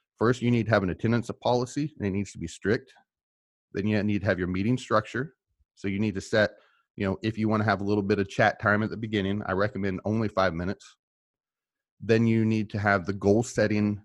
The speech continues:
uh, segment. So segment one, we're just gonna catch up o-, for, for the last week. Segment two,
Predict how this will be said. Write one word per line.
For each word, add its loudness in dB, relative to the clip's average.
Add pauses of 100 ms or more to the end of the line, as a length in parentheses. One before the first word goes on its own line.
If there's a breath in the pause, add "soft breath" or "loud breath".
(920)
uh, 2 (460)
segment. 0 (220)
So -4 (120)
segment -2
one, 0 (240)
we're -2
just -6
gonna -4
catch -2
up 0
o-, -4
for, -4
for -6
the 0
last -2
week. -8 (380)
Segment -2
two, -2